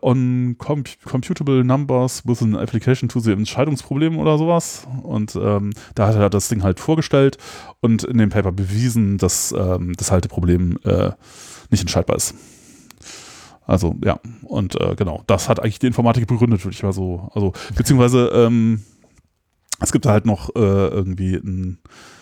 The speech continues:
Paper zu Lambda-Kalkulus von Church, das ist ein bisschen später rausgekommen, ist eigentlich ein Stückchen eleganter, aber, ja, ähm, ja, äh, aber, äh, genau, also das, äh,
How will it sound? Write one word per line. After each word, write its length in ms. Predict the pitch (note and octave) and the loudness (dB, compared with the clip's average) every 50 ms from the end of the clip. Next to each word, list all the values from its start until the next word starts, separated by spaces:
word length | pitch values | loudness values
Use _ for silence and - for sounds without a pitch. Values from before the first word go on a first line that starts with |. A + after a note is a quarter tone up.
| _ _ _ _ | _ _ _ _
Paper 260 | - B2+ A#2+ B2 A2 | -2 0 2 2 0
zu 140 | - - A2 | 2 2 4
Lambda-Kalkulus 720 | G#2 C3+ E3+ D#3+ C#3+ - D3+ D3+ - - C3+ C3 B2+ - | 4 4 4 2 2 4 2 0 2 2 0 -2 -2 -2
von 160 | - G#2 F#2+ | -4 -6 -6
Church, 320 | - - D#3+ - G#2 - - | -4 -2 -2 -2 -2 -2 -6
das 120 | - A2 | -10 -8
ist 40 | A2+ | -8
ein 60 | A2 G#2 | -6 -4
bisschen 220 | E3 - - B2+ | -4 -4 -4 -6
später 280 | - - - D#3+ - D#3+ | -2 -2 0 2 2 2
rausgekommen, 480 | D#3 D#3 - - D#3 - - D3+ C#3+ | 0 -2 -2 -4 -6 -6 -4 -4 -4
ist 120 | B2+ - - | -4 -4 -4
eigentlich 160 | - G2+ G#2+ | -6 -6 -4
ein 100 | G#2+ G#2+ | -4 -4
Stückchen 320 | - - - - - A#2 | -4 -6 -8 -6 -2 2
eleganter, 560 | A2 G#2+ G#2 A#2+ D3 D#3+ - E3 D#3+ D3+ - | 2 4 4 4 2 2 0 0 0 0 0
aber, 400 | - - G2+ F#2+ G2 F#2+ F#2+ G2 - _ _ _ _ _ - - - - - - - - - - _ _ _ - | 0 0 2 2 2 2 0 -2 -6 _ _ _ _ _ -20 -20 -20 -20 -20 -20 -20 -20 -20 -20 _ _ _ -4
ja, 180 | - - - - _ _ _ _ _ _ _ _ _ _ _ - | -4 -4 -4 -8 _ _ _ _ _ _ _ _ _ _ _ -2
ähm, 580 | G#2+ G#2+ G#2 G2+ G#2 G#2 G2+ G2+ G2+ G2 G2 - _ _ _ _ _ _ _ _ - - - _ _ _ _ _ _ _ _ _ _ _ _ _ _ _ _ _ _ _ - - _ _ _ _ _ _ | 0 2 2 2 2 2 2 0 -2 -4 -6 -10 _ _ _ _ _ _ _ _ -20 -20 -20 _ _ _ _ _ _ _ _ _ _ _ _ _ _ _ _ _ _ _ -20 -20 _ _ _ _ _ _
ja, 300 | A#2 G#2 F2 F2 D#2+ D#2+ - - - - - - - - _ _ | 0 0 2 0 -2 -4 -6 -14 -18 -20 -20 -20 -20 -20 _ _
äh, 260 | C#3 C3+ B2 A#2+ A#2 B2 | 2 4 4 4 4 4
aber, 320 | - C3+ C#3 C3+ B2 B2 B2 - | 2 2 2 2 2 2 0 -2
äh, 60 | - B2 | -2 0
genau, 220 | C3+ B2+ A2+ - | 0 0 0 0
also 160 | - A#2 C3+ | 0 -2 0
das, 260 | B2 C3 A#2+ - - | 0 0 -2 -2 -4
äh, 60 | - | -2